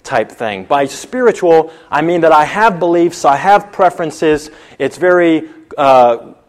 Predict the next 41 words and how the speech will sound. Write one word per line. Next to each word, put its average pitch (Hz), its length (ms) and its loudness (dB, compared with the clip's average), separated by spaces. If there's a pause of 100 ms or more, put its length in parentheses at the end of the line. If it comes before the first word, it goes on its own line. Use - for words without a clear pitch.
(120)
you 143 120 -4
know, 135 100 0
close 196 380 -2
to 185 100 -10
my 165 160 -2
heart. 160 420 2 (160)
Uh, 127 200 -2
I 143 100 0
don't 175 180 2
really 175 200 -2
share 180 300 0
it 175 60 2
a 170 40 0
lot. 170 260 4
I 147 60 -6
don't 143 200 -8
talk 175 280 -2
about 170 160 2
it 165 80 2
a - 20 2
lot. 160 220 4
I 139 40 -8
don't 147 180 -6
express 170 500 -4
it 170 60 -4
a 160 60 -2
lot. 151 360 2 (200)
It's 143 240 -4
my 165 200 0
business, 160 440 -4
not 156 220 -2
your 147 160 -2
business. 143 480 -6
Not 190 220 -4
necessarily, 170 640 0
uh, 127 240 2 (240)
uh, 123 220 0
angry 147 400 -4
like, 117 340 0
you 131 80 -8
know 110 300 -4